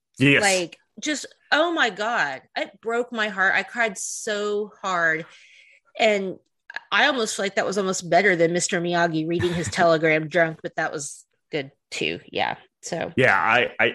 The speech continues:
Speaker 1: I tell people, like, if you go into the new Karate Kid movie expecting Jackie Chan to be Mister Miyagi,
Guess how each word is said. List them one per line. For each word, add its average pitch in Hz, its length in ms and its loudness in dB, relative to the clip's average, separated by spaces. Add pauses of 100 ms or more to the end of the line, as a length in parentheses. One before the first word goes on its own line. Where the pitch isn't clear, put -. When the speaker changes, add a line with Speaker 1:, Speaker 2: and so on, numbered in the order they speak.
Speaker 1:
I 113 60 2
tell 117 200 0
people, 101 340 0
like, 92 280 -4 (100)
if 104 240 -4
you 117 380 2
go 107 360 2
into 98 600 -6
the 85 160 -4
new 92 280 -2
Karate 90 520 0
Kid 90 220 -2
movie 85 680 -4
expecting 87 840 -4
Jackie 87 320 -4
Chan 82 560 -6 (220)
to 90 160 -6
be 80 480 -4
Mister 82 380 -6
Miyagi, 87 680 -4